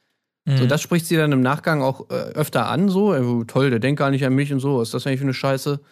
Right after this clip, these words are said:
Speaker 2: So, das mit Melissa und dem Bett und so, das, ja, löst jetzt nicht so viel in ihr aus, hat man zumindest das Gefühl.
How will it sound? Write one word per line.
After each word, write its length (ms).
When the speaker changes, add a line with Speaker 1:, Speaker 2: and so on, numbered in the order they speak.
Speaker 2:
So, 120
das 200
mit 160
Melissa 600
und 180
dem 140
Bett 200
und 100
so, 140
das, 400
ja, 340
löst 240
jetzt 140
nicht 120
so 100
viel 220
in 100
ihr 140
aus, 220
hat 100
man 100
zumindest 300
das 140
Gefühl. 400